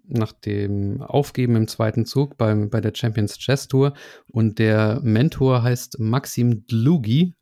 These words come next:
Aber, äh, lass uns doch noch mal chronologisch das, äh, versuchen aufzubereiten, zurück zum, zum Sinquefield Cup. Fabiano Caruana hat auch einen neuen Schachpodcast und der hat, ähm, der hat dort offenbar gesagt, dass,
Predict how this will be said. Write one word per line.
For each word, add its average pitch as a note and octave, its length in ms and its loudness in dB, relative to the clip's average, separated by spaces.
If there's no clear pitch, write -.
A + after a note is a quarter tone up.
Aber, A#2+ 480 2
äh, A#2 140 2
lass A2+ 400 0
uns D#3 180 0
doch B2+ 140 4
noch B2+ 160 4
mal A#2 240 2
chronologisch A#2 760 2
das, - 300 -6
äh, A2 300 0
versuchen A#2 480 0
aufzubereiten, A2+ 880 -2
zurück A#2+ 320 -4
zum, A2 440 0
zum G#2+ 200 -2
Sinquefield B2 640 -2
Cup. - 260 -4
Fabiano A#2+ 600 2
Caruana B2+ 580 2
hat B2 140 -2
auch F#3+ 160 -2
einen D3+ 100 4
neuen G#2 220 2
Schachpodcast - 800 -6
und G#2 160 -4
der A2+ 160 -2
hat, - 240 -6
ähm, A#2+ 480 -4
der A2+ 160 -4
hat C#3 160 -6
dort C3+ 160 -4
offenbar C3+ 420 0
gesagt, B2+ 440 0
dass, - 320 -4